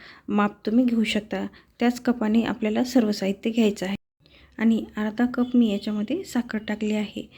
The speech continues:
आता साखरेला आपल्याला दुधामध्ये पूर्ण विरघळू द्यायचं आहे. जसं जसं आपण दुधाला हलवत राहू, तसं तसं ती साखर विरघळायला सुरुवात होईल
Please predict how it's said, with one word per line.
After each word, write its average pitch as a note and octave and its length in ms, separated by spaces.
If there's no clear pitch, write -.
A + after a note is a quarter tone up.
आता A3 420
साखरेला A#3+ 540
आपल्याला A3+ 420
दुधामध्ये A3+ 800
पूर्ण A3+ 360
विरघळू A#3 480
द्यायचं G3 320
आहे. G3+ 220
जसं B3+ 320
जसं B3 200
आपण A#3 560
दुधाला G#3+ 340
हलवत G#3+ 420
राहू, G#3+ 140
तसं A3 240
तसं G#3+ 200
ती A3+ 80
साखर A3+ 400
विरघळायला G#3 520
सुरुवात G3 320
होईल F#3+ 400